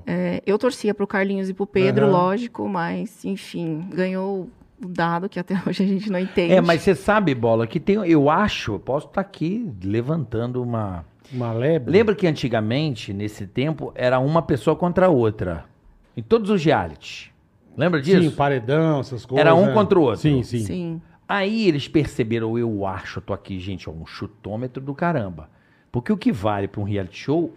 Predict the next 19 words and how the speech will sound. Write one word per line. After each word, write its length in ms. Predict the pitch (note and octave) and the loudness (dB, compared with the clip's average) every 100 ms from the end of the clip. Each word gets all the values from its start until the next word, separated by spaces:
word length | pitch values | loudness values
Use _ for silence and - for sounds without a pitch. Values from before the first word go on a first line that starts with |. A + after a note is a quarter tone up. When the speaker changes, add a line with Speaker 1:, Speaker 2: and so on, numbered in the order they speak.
| - | -6
Speaker 3:
é 120 | G2+ | -4
o 40 | |
próprio 320 | - G#2 A#2 | -4 -6 -6
show. 460 | F3 G#3+ F3 F#2+ - - _ | 0 4 6 4 -6 -20 _
Speaker 1:
Sim. 340 | _ - D#3 C#3+ - | _ -12 -10 -12 0
Speaker 3:
Aí 140 | E3+ A#3+ | 4 4
a 120 | G3+ | 4
galera 400 | F#3 F3+ E3 D#3+ | 4 6 6 4
de 120 | C#3+ | 2
casa, 360 | C#3+ C#3+ C3 A#2+ | 2 4 4 2
percebendo 460 | B2+ C3 C3+ C3 B2 | 0 0 0 0 -2
os 60 | |
mais 200 | A#2 B2 | 0 -2
fortes, 340 | - - E3+ - | -2 0 0 2
colocava 380 | F3 D#3+ F3 F3+ | 2 4 2 2
os 100 | D#3 | 4
dois 280 | E3+ E3 | 4 6
mais 180 | C3+ A#2 | 2 -2
fortes. 560 | - F#2+ D#2 - - | -4 -8 -8 -12 -20